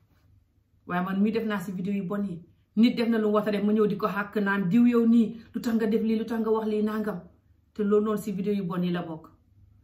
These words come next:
Def naa fi vidéo time boobu di exercise si suma comedy, si suma comedy page bi di exercise like a, a ridiculous, you know, insane person. It wasn't as, like, nekkutoon, like, I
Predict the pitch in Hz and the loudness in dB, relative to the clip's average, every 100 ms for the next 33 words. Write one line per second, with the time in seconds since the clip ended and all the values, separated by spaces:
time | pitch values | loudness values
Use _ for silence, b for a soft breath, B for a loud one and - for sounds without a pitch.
0 | _ _ _ - 175 240 240 233 220 214 | _ _ _ -8 -2 0 2 0 -2 -2
1 | 220 220 226 214 208 214 214 220 208 202 | 0 0 0 0 2 0 0 -8 -6 -6
2 | 190 196 214 208 - 196 180 185 - - | -6 -6 -6 -6 -6 -6 -6 -6 -8 -10
3 | 208 214 208 185 180 180 202 170 180 - | -8 -8 -8 -8 -6 -6 -6 -6 -6 -8
4 | - 196 175 170 175 170 180 180 - B | -10 -10 -8 -6 -6 -6 -8 -10 -12 B
5 | B B _ - - 202 202 202 180 190 | B B _ -18 -16 -12 -10 -8 -6 -6
6 | 208 185 170 - - 202 185 175 170 175 | -8 -10 -12 -16 -14 -14 -10 -8 -8 -8
7 | 175 - 185 180 175 170 175 165 - _ | -10 -10 -10 -10 -10 -12 -14 -18 -20 _
8 | _ _ _ _ _ _ _ _ _ _ | _ _ _ _ _ _ _ _ _ _
9 | _ _ _ _ _ _ _ _ _ _ | _ _ _ _ _ _ _ _ _ _
10 | _ _ _ _ _ _ _ 226 254 269 | _ _ _ _ _ _ _ -4 -2 -2
11 | 226 160 - 156 151 - 165 151 160 175 | -2 -4 -8 -12 -12 -8 -6 -6 -6 -6
12 | - 156 160 156 151 - 156 | -6 -8 -6 -6 -6 -8 -8